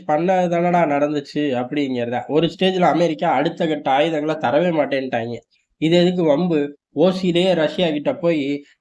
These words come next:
"பாரு, இதை எப்படி நியூட்ரலைஸ் பண்ணு, ப-, பழகி பார்" அப்படின்னு சொல்ற மாதிரி ஆகி போச்சுன்னு நிறுத்தி விட்டார்கள். அந்த அளவுக்கு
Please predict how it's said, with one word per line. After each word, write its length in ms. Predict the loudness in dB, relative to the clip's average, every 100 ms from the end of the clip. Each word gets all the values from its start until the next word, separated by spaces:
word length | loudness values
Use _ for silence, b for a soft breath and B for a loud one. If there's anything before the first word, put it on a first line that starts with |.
| _
"பாரு, 420 | 4 4 2 -2
இதை 180 | -2 -2
எப்படி 240 | -2 -2
நியூட்ரலைஸ் 520 | 0 -2 -2 -4 -4
பண்ணு, 360 | -4 -2 -2 -4
ப-, 100 | -10 0
பழகி 320 | 0 2 0
பார்" 400 | 2 0 0 -4
அப்படின்னு 380 | -2 0 -2 -4
சொல்ற 320 | -2 -2 -2 0
மாதிரி 200 | 0 2
ஆகி 140 | 2
போச்சுன்னு 480 | 0 -6 -4 -6 -2
நிறுத்தி 360 | -2 -2 -2
விட்டார்கள். 500 | -4 -2 -2 -2 -6 -6
அந்த 300 | -2 2 4
அளவுக்கு 600 | 4 2 0 -4 -4